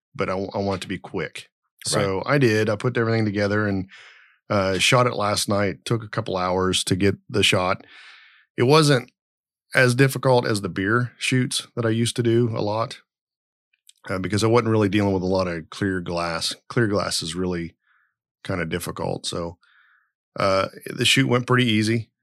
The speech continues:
Speaker 1: Got it done. Posted some things on Instagram. Um, kind of excited about it. But the goal for me,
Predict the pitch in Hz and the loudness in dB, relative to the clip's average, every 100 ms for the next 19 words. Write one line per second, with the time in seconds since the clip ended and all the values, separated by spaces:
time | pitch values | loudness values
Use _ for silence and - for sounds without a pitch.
0 | _ 104 110 113 101 104 98 120 113 - | _ -2 -2 0 0 0 0 0 0 -2
1 | - 110 107 104 104 104 - - 101 95 | -4 -2 -2 0 2 0 -2 -2 0 0
2 | 95 92 - _ - - 95 92 90 92 | 0 -4 -6 _ -14 -8 -6 -6 -6 -8
3 | 87 _ _ _ _ _ _ _ _ - | -10 _ _ _ _ _ _ _ _ -4
4 | 113 101 95 107 107 95 95 98 104 110 | 0 0 0 2 0 0 -2 -2 -2 0
5 | 127 170 151 113 98 95 98 127 | 4 4 2 0 -2 -2 -2 -4